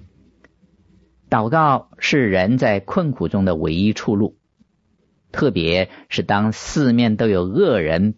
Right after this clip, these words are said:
包围他的时候，他求神做引路的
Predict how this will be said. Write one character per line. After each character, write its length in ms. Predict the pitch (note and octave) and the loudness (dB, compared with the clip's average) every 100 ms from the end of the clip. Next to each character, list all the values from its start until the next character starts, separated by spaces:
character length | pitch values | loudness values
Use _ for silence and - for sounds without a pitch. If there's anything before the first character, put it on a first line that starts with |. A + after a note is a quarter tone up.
| _ | _
包 220 | - C3+ | -4 -2
围 280 | C#3+ G#2+ E2 | -2 -2 -2
他 160 | G2 F#2+ | -2 -4
的 120 | G2+ | -2
时 200 | - F#2+ | -2 -2
候， 280 | A2 F2+ - _ _ _ _ _ _ _ _ | -2 -4 -6 _ _ _ _ _ _ _ _
他 160 | - E2 | -8 -8
求 300 | - F2 F2+ | -4 -4 -2
神 500 | - D#2 F2 G#2 G2+ | -4 -2 0 0 0
做 220 | G#2+ G2 | -2 -4
引 400 | F#2 F2+ D#2+ D#2+ | -2 -2 -2 -2
路 320 | C#3 C3+ E2 | 0 0 -2
的 180 | D#2 | -6